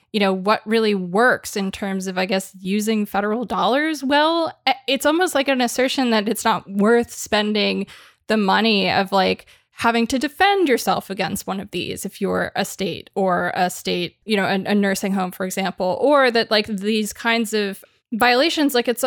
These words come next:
it's so dismissive, right? Like, it, it's very much taking this kind of rights framework that we've been critical of for a long time on the show, but it, it kind of is one of the best examples of how flimsy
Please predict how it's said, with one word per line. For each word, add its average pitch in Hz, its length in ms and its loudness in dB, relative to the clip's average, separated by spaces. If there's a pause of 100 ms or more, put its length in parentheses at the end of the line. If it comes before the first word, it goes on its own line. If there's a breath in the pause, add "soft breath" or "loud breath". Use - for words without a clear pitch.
it's - 160 -2
so 285 180 2
dismissive, 240 800 0
right? 214 240 2
Like, 226 140 -2
it, 233 140 -2
it's - 180 -2
very 240 720 2 (500 loud breath)
much - 680 0
taking 254 400 0
this 208 160 -4
kind 208 180 -2
of 190 140 -4
rights 196 280 -2
framework 202 600 -2
that 196 260 -2 (360 soft breath)
we've 202 360 2 (300)
been 196 220 0
critical 294 440 0
of 220 220 2
for 202 120 -6
a 196 60 -4
long 190 280 -2
time 214 420 0
on 196 160 -4
the 196 100 -4
show, 339 320 0
but 214 240 0
it, - 220 -10
it 170 200 -6
kind 233 220 0
of 214 200 -4 (160)
is 208 320 -2
one 240 260 0
of 214 140 -4
the 214 80 0
best 214 280 0
examples 208 680 -2
of 202 160 -6
how 202 360 -2
flimsy 208 1000 0